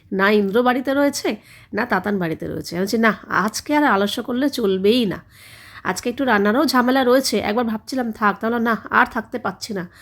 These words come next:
আমি এই চাদরে আর শুতে পারছি না, আমি তাকাতে পারছি না, মনে হচ্ছে কবে চেঞ্জ করব। তো তা finally আজকে চাদরগুলো পাল্টাচ্ছি। তাতানও পড়তে গেছে, ইন্দ্রও বাড়িতে গেছে। আর আমরা, জানো তো, গৃহবধূরা সবসময় পরনির্ভরশীল, এটা তো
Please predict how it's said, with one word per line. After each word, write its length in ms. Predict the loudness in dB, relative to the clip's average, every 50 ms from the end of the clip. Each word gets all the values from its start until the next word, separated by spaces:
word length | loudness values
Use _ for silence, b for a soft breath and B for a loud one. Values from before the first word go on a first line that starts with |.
| B B B B
আমি 200 | -4 -2 2 2
এই 120 | 2 2
চাদরে 340 | 2 2 0 2 2 2 2
আর 60 | 2
শুতে 260 | 2 -2 -4 -2 0 0
পারছি 320 | 0 0 -2 -2 -4 -4
না, 120 | -2 0
আমি 140 | 0 0 0
তাকাতে 320 | -2 -2 -2 -2 -2 0 0
পারছি 320 | 0 0 0 -4 -10 -10
না, 140 | -10 -10 -12 -16 b b b b b b
মনে 140 | -2 0 0
হচ্ছে 140 | 0 -2 -4 -4
কবে 280 | -2 0 0 2 2
চেঞ্জ 300 | 2 4 4 2 2 0
করব। 340 | -4 -10 -10 -10 -12 -12 -14 -16 B B B B B B B B B B -6
তো 160 | -4 -2 -2
তা 160 | -2 -2 -4 -4
finally 380 | -2 0 0 2 2 2 0 0 -2 -6 _ -20 _ _ _ _ _ _ _ _ _ _ _ -18 -12 -10
আজকে 260 | -10 -8 -6 -4 -2
চাদরগুলো 420 | 0 0 0 0 0 0 0 0 0
পাল্টাচ্ছি। 560 | -2 -4 -4 -4 -4 -8 -10 -10 -12 -14 -14 -16 _ b b b b b b b b b b b
তাতানও 280 | -2 2 4 4 4
পড়তে 280 | 4 2 0 0 0 0
গেছে, 260 | 0 0 0 0 -2
ইন্দ্রও 260 | 0 0 0 2 2
বাড়িতে 300 | 2 0 0 0 -2 -2
গেছে। 240 | -2 -2 -2 -2 0
আর 80 | 2 2
আমরা, 320 | 2 2 2 0 0 0
জানো 200 | 0 0 0 -2
তো, 120 | -2 -4
গৃহবধূরা 640 | -4 -2 -2 -2 0 0 0 0 0 0 0 0 -2 -4 b b b b b b
সবসময় 520 | -6 -6 -4 -4 -4 -4 -2 0 0 0
পরনির্ভরশীল, 800 | 0 0 0 2 2 2 2 2 2 0 0 0 -2 -4 -4 -4 -8 _ -12
এটা 200 | -6 -4 -4 -2
তো 420 | 0 0 2 2 0 0 -2 -6